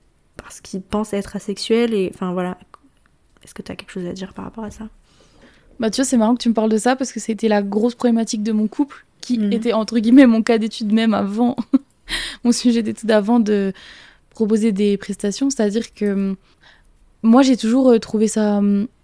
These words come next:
Speaker 2: ok de pas avoir de rapport, de pas avoir de désir, pardon, de pas avoir de libido, et cetera.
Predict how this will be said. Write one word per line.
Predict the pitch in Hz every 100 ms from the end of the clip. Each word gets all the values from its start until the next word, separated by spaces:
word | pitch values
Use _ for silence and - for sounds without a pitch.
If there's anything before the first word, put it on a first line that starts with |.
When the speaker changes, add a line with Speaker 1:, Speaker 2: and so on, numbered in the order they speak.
| _ -
Speaker 2:
ok | 226 -
de | 240 220 214
pas | 214
avoir | 208 208
de |
rapport, | 202 196 220 247 -
de | 208 208
pas | 220
avoir | 220 208
de | 202
désir, | 202 190 240
pardon, | - 196 196 233 233
de | 190
pas | 196
avoir | 190 190
de | 190
libido, | 185 196 202 226 233
et | 220
cetera. | - 220 208